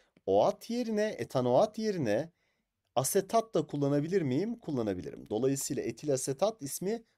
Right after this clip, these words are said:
kullanılır. Yupak deseydi etil etanoat diyecektim. Özel ad olarak kullanabilirim.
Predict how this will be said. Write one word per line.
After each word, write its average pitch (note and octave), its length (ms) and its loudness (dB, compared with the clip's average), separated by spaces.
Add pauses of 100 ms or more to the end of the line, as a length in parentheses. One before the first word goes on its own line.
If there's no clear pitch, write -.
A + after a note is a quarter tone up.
(140)
kullanılır. G#2 540 0 (260)
Yupak E3+ 340 0
deseydi G#2 460 -2
etil C#3+ 400 -4
etanoat A2 520 0
diyecektim. F2 440 -10
Özel A2+ 280 0
ad G2+ 100 -2
olarak C3 320 -2
kullanabilirim. F#2+ 520 -8